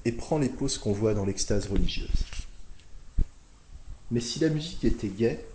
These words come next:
le sujet manifesterait de la gaieté. Si elle était triste, de la tristesse, et cetera. La pose représentée par la figure quatre et provoquée par l'air de la Marseillaise montre qu'il y a, qu'il n'y a là qu'une mimique plus ou moins parfaite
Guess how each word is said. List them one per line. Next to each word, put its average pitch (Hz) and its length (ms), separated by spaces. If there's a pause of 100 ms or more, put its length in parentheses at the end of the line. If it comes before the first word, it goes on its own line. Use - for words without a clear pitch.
(140)
le 107 140
sujet 135 420
manifesterait 120 760
de 113 100
la 98 120
gaieté. 98 440 (240)
Si - 200
elle 92 80
était 90 220
triste, - 560 (140)
de 92 100
la 87 100
tristesse, - 760
et - 80
cetera. - 440 (880)
La 110 120
pose - 300
représentée 113 640 (140)
par 98 120
la 90 80
figure 101 400
quatre - 400 (160)
et 117 80
provoquée 123 520
par 101 220
l'air 113 220
de 98 60
la 90 100
Marseillaise 104 640
montre 147 360
qu'il 110 220
y 110 80
a, 101 160 (580)
qu'il - 140
n'y 123 80
a 120 60
là 139 100
qu'une - 240
mimique 127 460
plus 147 220
ou 139 40
moins 113 160
parfaite - 720